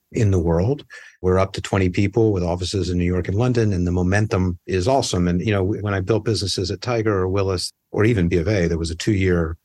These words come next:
investment period where you were planting seeds, having conversations, building brand, building the team, building the infrastructure. And then you hit an inflection point. I think we're just about at that inflection point. So to your question,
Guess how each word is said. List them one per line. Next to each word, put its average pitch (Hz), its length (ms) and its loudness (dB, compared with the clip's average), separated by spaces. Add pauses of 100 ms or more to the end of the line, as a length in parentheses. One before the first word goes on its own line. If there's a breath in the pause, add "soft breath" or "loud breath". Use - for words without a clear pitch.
(360)
investment 95 640 0
period 87 420 0
where 85 160 -2
you 85 160 -2
were 82 280 -4 (300 loud breath)
planting 92 360 0
seeds, 82 640 -2 (160)
having 92 320 0
conversations, 87 880 -2
building 98 400 0
brand, 82 540 0
building 98 320 0
the 87 60 -2
team, 85 500 -2
building 101 260 -2
the 95 100 0
infrastructure. 87 640 -4
And 123 100 2
then 135 100 4
you 127 80 2
hit 113 120 2
an 107 100 0
inflection 92 420 -2
point. 78 220 -6
I 87 80 -4
think 87 220 -4
we're 85 80 0
just 82 240 -4
about 78 180 -4
at 73 40 -6
that 71 120 -4
inflection 78 340 -6
point. - 200 -4
So 123 300 2 (400)
to 147 100 2
your 110 160 4
question, 95 760 0